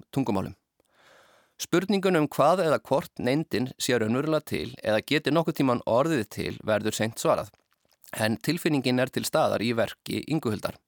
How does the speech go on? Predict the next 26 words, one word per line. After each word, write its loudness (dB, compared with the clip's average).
Frá 2
því 0
dansararnir 2
þrír 0
byrja 2
að -2
skjálfa 2
í 0
myrkrinu 0
og -2
hrista 0
sítt -4
hár 2
sitt -2
er 2
líkt 0
og 4
eitthvað 0
ískyggilegt -2
vofi 0
yfir. -2
Hljóðmyndin 2
fær 6
oft 0
á 4
sig -2